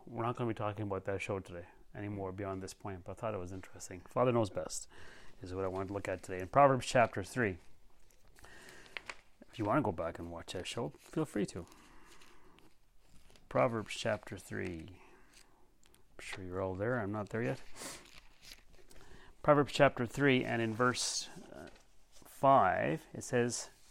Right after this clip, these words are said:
"Trust in the Lord with all thine heart, with all thine heart, and lean not unto thine own understanding.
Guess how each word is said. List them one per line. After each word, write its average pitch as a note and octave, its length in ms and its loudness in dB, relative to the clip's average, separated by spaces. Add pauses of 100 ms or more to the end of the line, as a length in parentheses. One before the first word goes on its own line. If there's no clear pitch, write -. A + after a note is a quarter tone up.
(300)
"Trust - 480 2
in D3 60 0
the C#3+ 60 4
Lord A#2 360 2
with F#2+ 100 -2
all A2 220 4
thine B2 260 2
heart, G#2 500 0 (1120)
with G#2+ 100 -2
all A#2+ 220 8
thine B2+ 300 4
heart, A#2 340 2
and A2+ 340 0
lean C#3+ 280 6
not C3 280 8
unto G#2+ 200 -2
thine A2 260 4
own A#2 220 4
understanding. G#2 800 -2